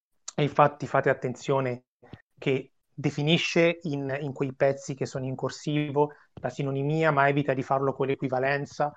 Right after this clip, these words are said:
perché sennò si sarebbe dovuto ripetere. Quando lui, Jukasiewicz si mette a definirle, le confonde un po',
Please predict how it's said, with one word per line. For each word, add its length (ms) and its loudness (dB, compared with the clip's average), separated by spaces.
perché 220 -6
sennò 180 -4
si 120 -8
sarebbe 300 -2
dovuto 320 -4
ripetere. 600 -2
Quando 340 8
lui, 120 4
Jukasiewicz 680 0
si 120 -6
mette 240 2
a 20 2
definirle, 640 0
le 160 2
confonde 480 0
un 180 4
po', 280 0